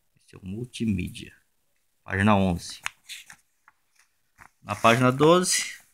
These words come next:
gravação. Que também é legal. Gravação, né? Embaçou um pouco aí, melhorou. Como gravar um programa,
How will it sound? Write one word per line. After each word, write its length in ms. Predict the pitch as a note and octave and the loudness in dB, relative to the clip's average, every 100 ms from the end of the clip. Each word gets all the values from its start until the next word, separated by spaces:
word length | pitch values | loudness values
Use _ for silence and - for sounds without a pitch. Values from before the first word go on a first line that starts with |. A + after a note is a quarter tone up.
| _ _ _ | _ _ _
gravação. 720 | G#2 G#2 A#2+ B2 - C3+ E3 - - - - - - - - - - | 0 4 6 4 0 0 -2 -8 -16 -16 -16 -16 -8 -6 -4 -4 -6
Que 80 | |
também 240 | - D#3 D#3 | -6 -8 -4
é 60 | |
legal. 420 | D3 A#2 F#2 - _ _ _ _ _ _ _ _ _ _ - - _ | 0 0 -2 -8 _ _ _ _ _ _ _ _ _ _ -16 -16 _
Gravação, 580 | _ - - - - B2+ | _ -20 -20 -20 -16 -10
né? 240 | B2+ C3+ - _ _ _ _ _ _ _ _ _ _ _ | -8 -8 -12 _ _ _ _ _ _ _ _ _ _ _
Embaçou 400 | G2 F2+ - F#2 | -18 -16 -12 -10
um 60 | |
pouco 340 | F2+ F#2+ G2 - | -8 -10 -10 -8
aí, 120 | F#2 | -6
melhorou. 520 | F#2 F#2+ G#2 - - _ _ _ _ _ _ _ _ _ _ _ _ _ _ _ | -4 -2 0 -2 -8 _ _ _ _ _ _ _ _ _ _ _ _ _ _ _
Como 160 | G2+ G2 | -6 2
gravar 340 | G2+ F#2 F#2 | 4 6 4
um 100 | F#2 | 2
programa, 760 | G2+ A2 A2+ B2+ C3 B2+ B2+ | 2 2 4 6 4 2 0